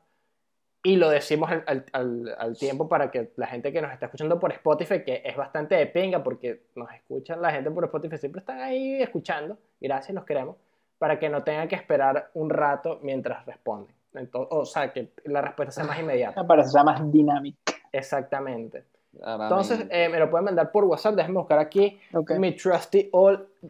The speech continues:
Speaker 1: eh, vaina para anotar. Escribir sus nombres aquí
Speaker 3: Dale, dale.
Speaker 1: rápidamente. Y papel y lápiz, hecho, bolígrafo.
Speaker 2: Ok, para mí, los ceros son no, falsos. Los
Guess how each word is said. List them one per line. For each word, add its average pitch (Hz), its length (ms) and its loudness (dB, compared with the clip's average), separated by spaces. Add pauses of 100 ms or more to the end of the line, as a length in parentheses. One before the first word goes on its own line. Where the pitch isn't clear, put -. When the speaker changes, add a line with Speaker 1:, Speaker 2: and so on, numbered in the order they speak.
(100)
Speaker 1:
eh, 196 360 8
vaina 160 320 6
para 180 180 4
anotar. 165 520 2 (680)
Escribir 143 360 2
sus 160 140 -4
nombres 175 480 -2
aquí - 60 2
Speaker 3:
Dale, 123 200 4
dale. - 180 4
Speaker 1:
rápidamente. 190 600 2 (800)
Y 190 420 4 (880)
papel 143 340 4
y 151 60 4
lápiz, 185 440 4
hecho, 190 460 -2
bolígrafo. 170 800 2
Speaker 2:
Ok, 156 200 4
para 147 220 10
mí, 190 360 6 (120)
los 156 340 4
ceros 170 320 8
son 170 460 2
no, 202 360 6 (240)
falsos. 202 520 6 (160)
Los 156 200 2